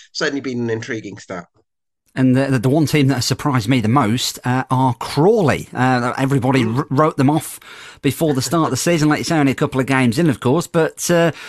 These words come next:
Speaker 2: uh, they've had by far, uh, a better start than people might have imagined.
Speaker 1: Yeah, four points from their first two games. Uh, like you say, a lot of people were.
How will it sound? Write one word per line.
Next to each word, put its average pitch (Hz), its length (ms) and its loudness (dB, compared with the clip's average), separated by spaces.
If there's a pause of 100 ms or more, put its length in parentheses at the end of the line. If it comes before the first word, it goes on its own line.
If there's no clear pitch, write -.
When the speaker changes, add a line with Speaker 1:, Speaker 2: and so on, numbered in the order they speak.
(200)
Speaker 2:
uh, 170 160 2
they've 165 240 2
had 165 320 0
by 156 200 0
far, 165 540 2 (300)
uh, 147 240 0
a 139 40 -4
better 156 280 0
start 156 300 0
than 147 100 2
people 165 260 0
might 156 180 2
have 151 120 -2
imagined. 139 480 -2 (840)
Speaker 1:
Yeah, 143 200 2
four 151 260 2
points - 340 -4
from 139 160 -10
their 131 160 0
first 127 360 -6
two 123 180 -4
games. 120 540 -2
Uh, 117 120 0
like 120 280 0
you 117 80 -12
say, 113 240 -4
a 107 40 -2
lot 120 140 0
of - 100 -12
people 110 360 -10
were. 107 260 -4